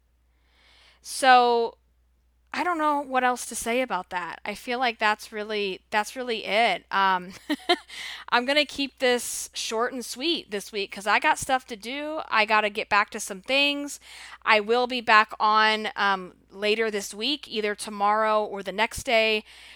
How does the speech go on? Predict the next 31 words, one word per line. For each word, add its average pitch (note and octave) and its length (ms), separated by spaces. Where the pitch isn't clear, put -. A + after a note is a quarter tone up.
with G#3 480
our F#3+ 760
ten A3+ 280
pounds, G3+ 440
ten G3 240
times B3+ 380
series. A#3 500
That F#3 200
is F#3+ 100
still G3+ 180
continuing. C4 880
And G#3 300
I A3 100
have C#4+ 220
something F4 320
very E4 200
interesting D4 560
to A3+ 80
share C4+ 300
with D4 160
you G3 80
guys F#3 480
about F#3+ 380
the, F#3+ 420
about G3 380
the G3 120
weight G#3 200
loss G#3+ 200
journey F3+ 280
this F#3 240
week F#3 320